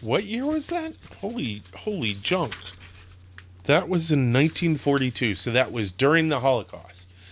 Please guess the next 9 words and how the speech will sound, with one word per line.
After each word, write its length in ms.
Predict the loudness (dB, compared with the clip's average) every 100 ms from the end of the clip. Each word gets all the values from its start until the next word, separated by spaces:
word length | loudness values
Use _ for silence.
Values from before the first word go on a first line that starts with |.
| -20 -4
Um, 640 | 0 2 2 2 0 -2 -6
they 120 | -4
pr-, 180 | -4 -6 -4
they, 340 | 2 4 2
they 220 | 0 0
made 280 | 2 2 2
that 180 | 0 0
proposal. 540 | -6 -4 -6 -6 -10 -14 -10 0
Now, 380 | 2 2 -2